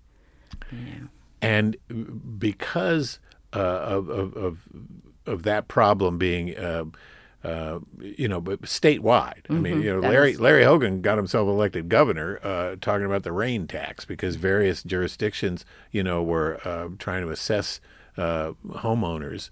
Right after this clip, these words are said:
Speaker 2: uh, to, to mitigate, uh, against storm, uh, water, uh, runoff.
Speaker 1: Mm-hmm.
Speaker 2: Um, this is a,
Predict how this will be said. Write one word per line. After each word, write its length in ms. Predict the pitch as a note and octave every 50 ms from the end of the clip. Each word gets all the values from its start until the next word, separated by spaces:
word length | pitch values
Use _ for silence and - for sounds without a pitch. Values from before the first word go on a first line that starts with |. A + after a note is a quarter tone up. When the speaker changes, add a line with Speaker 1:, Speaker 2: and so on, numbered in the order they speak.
| - - - - _
Speaker 2:
uh, 240 | - F2 D#2+ D#2+ D#2+ - A#2+
to, 400 | - A2 G2 F2 E2 D#2+ D2+ - -
to 260 | - - F#2+ E2+ E2
mitigate, 600 | D#2+ F#2 A2+ C#3 C3+ F2 D#2 D2+ C#2+ D3 - - - - - - - - -
uh, 180 | E2 E2+ E2+ -
against 640 | - F2 D#2+ E2+ F2+ F2 E2 D#2+ - - - - -
storm, 600 | - - - - F2 F2+ E2+ E2 D#2+ D#2+ D#2 - - - - - - - -
uh, 260 | - - F2 E2+ E2+ F2+
water, 580 | G2 F#2 E2+ E2 D#2 D#2 D#2+ E2+ D#2+ E2 F2+ -
uh, 260 | - G#2 G2 F#2+ G2+ -
runoff. 460 | - G#2+ C3+ D#3 B2+ D#2+ - F#2 C3
Speaker 1:
Mm-hmm. 460 | C#3 B2 - - - - - - G#2
Speaker 2:
Um, 300 | G2+ F#2+ F2+ F#2 F#2 F2+ - - - - _ -
this 280 | G2 G2 C3+ C3+ -
is 120 | C3 G#2 G2+
a, 140 | - -